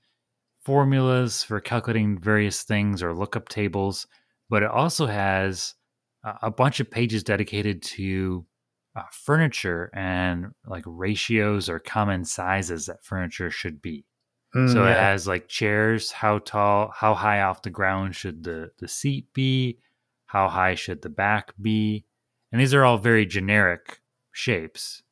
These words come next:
Speaker 1: It's just showing you, like, a rough chair, here's kind of where to start. And that's super interesting because that is one thing I kinda ran into when making my side tables, or I b-, I did build a chair once, um,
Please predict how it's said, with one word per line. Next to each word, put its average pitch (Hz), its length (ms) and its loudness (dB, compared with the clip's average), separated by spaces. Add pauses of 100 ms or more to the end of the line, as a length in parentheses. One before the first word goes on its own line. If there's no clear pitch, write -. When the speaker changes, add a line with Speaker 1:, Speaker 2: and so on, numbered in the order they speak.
Speaker 1:
It's 90 100 -14
just 95 160 -6
showing 95 340 -2
you, 90 240 -4
like, 85 320 -8
a 87 100 -14
rough 90 380 -4
chair, 90 300 0
here's 90 380 -4
kind 90 200 -6
of 85 80 -6
where 87 200 -2
to 80 80 -8
start. 80 420 -4 (460)
And 82 560 -2 (500)
that's 107 320 0
super 123 320 2
interesting 101 600 -2
because 92 300 -6
that 95 120 0
is 92 160 -2
one 101 520 -2
thing 113 340 2
I 98 160 0
kinda 95 300 -4
ran 92 260 -2
into 92 600 0 (680)
when 104 260 0
making 104 440 -2
my 87 180 -2
side 87 360 -4
tables, 92 520 -4
or 87 560 -2 (340)
I 95 100 -2
b-, 80 220 -8
I 95 120 -4
did 90 280 -2
build 90 200 -2
a 82 60 -6
chair 87 340 -4
once, 90 600 -8 (520)
um, 85 540 -2